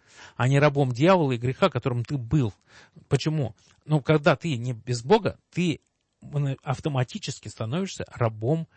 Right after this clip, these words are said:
кого? Демонов. И, и тут нет никаких вариантов. Причем раб Божий. Вот есть у нас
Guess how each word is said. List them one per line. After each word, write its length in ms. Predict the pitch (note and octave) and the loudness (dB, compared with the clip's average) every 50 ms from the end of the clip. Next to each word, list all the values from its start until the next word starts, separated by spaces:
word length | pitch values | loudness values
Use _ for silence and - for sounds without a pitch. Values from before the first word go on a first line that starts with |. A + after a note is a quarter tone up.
| _ - _ _ _ _ _ | _ -20 _ _ _ _ _
кого? 580 | - B2+ B2 C3 B2+ B2+ D#3 D#3+ C#3+ B2 G2+ - _ _ _ _ _ | -4 -2 -2 -2 -2 -4 -4 -2 -2 -2 -4 -6 _ _ _ _ _
Демонов. 1000 | - A2 G#2 A#2 D3+ F#3 G3+ G#3 F3+ C#3 - C#3 D#3+ D#3 D3 B2+ C3+ C3 A#2+ A#2+ - _ _ _ _ - - - _ _ | -16 -10 -6 -4 -2 -2 -2 -4 -6 -8 -8 -8 -8 -8 -10 -8 -8 -8 -8 -8 -12 _ _ _ _ -20 -20 -20 _ _
И, 120 | E3+ F3 | -4 -4
и 300 | - - - G#3 G#3+ A3 | -4 -2 0 2 2 2
тут 260 | G#3 - A#3 A3+ - - | 2 2 0 0 2 0
нет 260 | D#3 F#3 G#3+ G#3 - | 2 2 2 0 -2
никаких 400 | D3 A#2+ - C3 B2 - D#3+ C3+ | -4 -4 -4 -6 -4 -6 -6 -4
вариантов. 480 | C3 C3 B2 A#2+ A#2+ A#2 A2 - A2+ - _ _ _ _ | -4 -6 -4 -4 -6 -6 -8 -10 -18 -20 _ _ _ _
Причем 600 | - C#3+ D#3+ F3 - - - A3 F#3+ C#3+ G#2 G#2 _ _ _ _ _ _ | 4 4 4 4 2 2 6 6 6 6 4 -2 _ _ _ _ _ _
раб 260 | _ A#2 A#2+ B2+ B2 | _ 0 0 0 0
Божий. 480 | A#2+ - - B2+ B2 A2 G#2+ G#2+ A2 _ _ _ _ _ _ - - - _ _ _ _ _ _ _ _ | -2 -6 -4 -4 -4 -4 -4 -10 -16 _ _ _ _ _ _ -20 -20 -20 _ _ _ _ _ _ _ _
Вот 200 | D3 D3+ D3+ C3 | 0 0 2 4
есть 340 | D3+ F3+ E3+ - - B2+ - _ | 2 2 2 2 -4 -16 -18 _
у 120 | _ - D3 | _ -4 0
нас 340 | C#3+ D3+ D3 C#3 - - | 2 2 2 2 0 -8